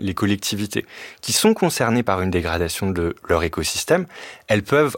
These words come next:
envisager d'engager un recours contre l'État. Et là, on parle de milliers de communes, en fait, qui demain pourraient engager un recours contre l'État en raison de la pollution du fait des pesticides qui détruit de fait les écosystèmes, et c'est documenté scientifiquement.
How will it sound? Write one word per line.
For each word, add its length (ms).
envisager 560
d'engager 420
un 100
recours 460
contre 320
l'État. 300
Et 80
là, 100
on 100
parle 220
de 80
milliers 360
de 60
communes, 360
en 80
fait, 240
qui 180
demain 380
pourraient 220
engager 400
un 100
recours 380
contre 260
l'État 300
en 120
raison 360
de 80
la 120
pollution 540
du 100
fait 180
des 120
pesticides 560
qui 160
détruit 580
de 100
fait 240
les 140
écosystèmes, 460
et 20
c'est 160
documenté 480
scientifiquement. 580